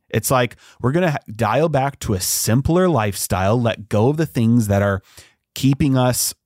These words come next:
you know, in our golden handcuffs, and, uh, very cheaply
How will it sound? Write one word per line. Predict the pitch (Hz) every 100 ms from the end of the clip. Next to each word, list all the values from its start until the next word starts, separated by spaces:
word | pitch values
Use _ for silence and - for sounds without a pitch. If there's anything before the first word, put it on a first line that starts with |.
| -
you |
know, | 101 104
in | 110 117
our | 107
golden | 95 110 123 107
handcuffs, | 92 139 190 - 107 127 - - - - - -
and, | 117 117 120 - - _ -
uh, | 104 101 98 - -
very | 101 95 110 202 226
cheaply | - 220 247 117 - -